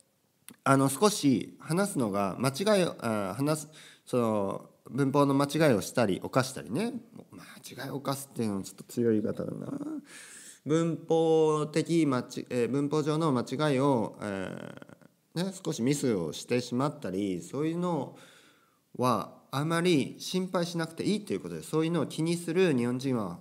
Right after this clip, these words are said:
ほぼいない。うん。まあ、その、もし気にする人がいるとしたら、日本語能力検定試験のスピーキングテストの、あの、面接官というかね、教官ね、その、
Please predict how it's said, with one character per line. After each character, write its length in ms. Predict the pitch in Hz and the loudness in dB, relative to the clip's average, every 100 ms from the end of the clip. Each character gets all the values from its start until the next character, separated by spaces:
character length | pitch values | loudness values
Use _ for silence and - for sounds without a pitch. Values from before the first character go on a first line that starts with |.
| - | -16
ほ 280 | - - 226 | -18 4 8
ぼ 140 | 220 | 8
い 60 | 131 | 6
な 140 | 95 | 2
い。 80 | 76 - _ _ _ _ _ - | -4 -14 _ _ _ _ _ -8
う 40 | |
ん。 240 | 101 80 - _ _ _ _ _ _ _ _ _ - | -6 -6 -10 _ _ _ _ _ _ _ _ _ -2
ま 220 | 170 143 | 2 2
あ、 20 | |
そ 160 | - 135 | 0 -2
の、 240 | 123 101 - | 0 -2 0
も 140 | 190 214 | 2 2
し 160 | - - | -2 0
気 120 | - | 6
に 120 | 214 | 6
す 120 | 233 214 | 6 2
る 120 | 226 | 0
人 200 | - 214 | 4 4
が 120 | 107 | 6
い 40 | |
る 100 | 120 | 4
と 100 | 131 | 2
し 100 | 120 | -2
た 100 | - | -4
ら、 360 | 95 98 87 - - _ _ 113 | -2 -2 -2 -6 -18 _ _ 0
日 120 | 151 | 2
本 180 | 196 196 | 4 4
語 140 | 185 | 4
能 180 | 185 180 | 6 6
力 220 | 165 - | 6 0
検 280 | - 120 139 | -4 -4 0
定 160 | 139 | 0
試 120 | 131 - | 0 -6
験 260 | 82 73 | -10 -6
の 340 | 92 104 73 - _ - | -4 -4 -4 -10 _ -14
ス 120 | - | 2
ピ 180 | 185 196 | 4 4
ー 40 | |
キ 160 | 190 180 | 4 2
ン 100 | 170 | 4
グ 100 | 160 | 2
テ 100 | 165 | 0
ス 100 | 170 | -2
ト 120 | 85 | -4
の、 280 | 90 85 - - _ _ _ _ _ _ _ | -4 -6 -10 -20 _ _ _ _ _ _ _
あ 100 | 107 | -6
の、 80 | 95 | 2
面 200 | 131 165 | 4 4
接 200 | 175 - | 2 -2
官 220 | 113 85 | -2 -4
と 100 | - | -6
い 40 | - | -12
う 20 | |
か 100 | 98 | -2
ね、 300 | 170 285 285 - - | -2 -2 -8 -16 -2
教 220 | 131 127 | 0 2
官 320 | 123 113 - - | 2 0 -2 -8
ね、 180 | 165 190 | -8 -8
そ 140 | 95 | -8
の、 640 | 92 80 80 - - - | -6 -8 -10 -14 -16 -18